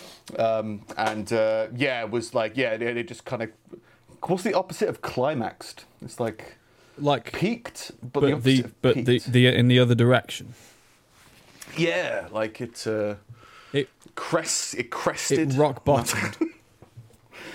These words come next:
Speaker 1: Maybe rock bottomed. I don't know, but it, uh, it, uh,
Speaker 2: Bottomed
Speaker 1: what's it
Speaker 2: out,
Speaker 1: wrestling?
Speaker 2: bottomed
Speaker 1: It
Speaker 2: out.
Speaker 1: pile drivered.
Speaker 2: Yeah.
Speaker 1: It pile
Speaker 2: Yeah,
Speaker 1: drivered
Speaker 2: that's a
Speaker 1: into, into some of the darker moments. But, uh, but yeah, it's, it's never a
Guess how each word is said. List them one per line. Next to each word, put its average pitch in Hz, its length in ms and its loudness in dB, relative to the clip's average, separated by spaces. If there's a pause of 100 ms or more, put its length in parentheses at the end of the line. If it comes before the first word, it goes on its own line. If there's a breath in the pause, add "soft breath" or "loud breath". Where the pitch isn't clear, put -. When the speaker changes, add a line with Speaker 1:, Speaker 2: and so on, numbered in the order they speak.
(720 loud breath)
Speaker 1:
Maybe 202 320 0
rock 170 380 -2
bottomed. - 560 -6
I 127 60 -8
don't 147 240 -4
know, 143 320 0
but 156 180 0
it, 160 200 -2
uh, 170 40 6 (140)
it, 165 340 -2
uh, 143 640 0
Speaker 2:
Bottomed 180 220 4
Speaker 1:
what's 170 80 2
it 185 60 8
Speaker 2:
out, 135 120 6
Speaker 1:
wrestling? 143 280 2
Speaker 2:
bottomed 139 140 0
Speaker 1:
It 147 60 4
Speaker 2:
out. 120 180 6
Speaker 1:
pile 233 300 2
drivered. 123 560 -2
Speaker 2:
Yeah. 127 160 6
Speaker 1:
It 110 100 -6 (160)
pile 208 420 0
Speaker 2:
Yeah, 143 60 -2
Speaker 1:
drivered 127 540 2
Speaker 2:
that's 117 220 -4
a - 20 4
Speaker 1:
into, 113 280 0 (520 loud breath)
into 131 440 -2
some 123 200 -4
of 113 60 -2
the 120 80 2
darker 123 520 -2
moments. 117 480 -2
But, - 380 -2
uh, 139 460 0 (120)
but 214 140 0
yeah, 247 240 2
it's, 180 340 -4 (400 loud breath)
it's - 140 -8
never 180 260 2
a 143 340 2